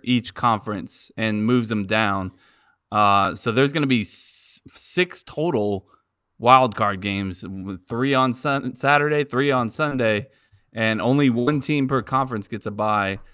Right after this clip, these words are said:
which is fucking crazy. And, uh, I'm reading that they're, they're, they're trying to make the regular season seventeen games and shorten the preseason by three games, or two, three games, excuse me.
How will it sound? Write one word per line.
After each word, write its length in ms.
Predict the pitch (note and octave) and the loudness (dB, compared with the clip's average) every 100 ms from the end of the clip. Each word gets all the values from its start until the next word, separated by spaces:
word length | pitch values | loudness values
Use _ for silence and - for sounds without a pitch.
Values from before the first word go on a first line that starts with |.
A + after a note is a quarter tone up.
| _ - | _ -14
which 180 | B2 A#2 | -12 -10
is 120 | F#2+ | -12
fucking 720 | - - - A#2+ G2 F#2 F2+ | -14 -6 -2 -2 -4 -12 -12
crazy. 680 | - C3 B2 G#2+ G#2+ F#2+ - | -6 -2 0 0 -4 -6 -4
And, 600 | C#3+ G3+ E3+ A#2 G#2+ A2 - _ _ _ _ | -2 0 0 0 0 -6 -14 _ _ _ _
uh, 40 | G#2+ G2+ G2 F#2+ E2 | -2 0 0 -2 0
I'm 220 | A#2+ A#2+ | 2 2
reading 240 | B2+ A#2 | 2 2
that 220 | A2+ A2 - | 0 0 -2
they're, 180 | G#2 G#2+ | -4 -4
they're, 300 | F2 G#2+ G#2 F#2+ - | -2 -2 -2 -4 -8
they're 120 | G2+ | -8
trying 240 | - B2 A#2+ | -6 -4 -2
to 140 | A2 | -2
make 320 | G#2+ G#2 A2+ - | -2 -2 -2 -2
the 80 | |
regular 320 | G#2+ G#2+ G#2+ G2+ | -2 0 -2 -2
season 320 | B2 G#2 G2+ | -4 -4 -4
seventeen 880 | - - A#2+ A#2 - - D3 B2+ G#2 | -6 -6 -4 -4 -8 -6 -4 -4 -6
games 560 | G#2 - - - - _ _ _ | -10 -14 -14 -14 -18 _ _ _
and 240 | - A2 G2+ | -4 -2 -2
shorten 460 | - C3+ A#2+ A2 | -2 0 0 -2
the 60 | G#2 | -4
preseason 500 | - A#2+ - A2 G#2 | -4 -6 -4 -4 -4
by 140 | G2+ G2 | -6 -8
three 320 | A#2+ A#2+ A2+ | -6 -4 -4
games, 540 | G2+ G2 G2 G2 - - _ _ | -6 -6 -8 -10 -14 -18 _ _
or 160 | A#2 A#2 | -2 -2
two, 260 | - E3 | 0 -4
three 280 | A#2+ A2 G2 | -2 -6 -8
games, 300 | F#2+ F#2+ F#2 | -6 -8 -10
excuse 220 | - A2 | -10 -10
me. 120 | G#2+ | -10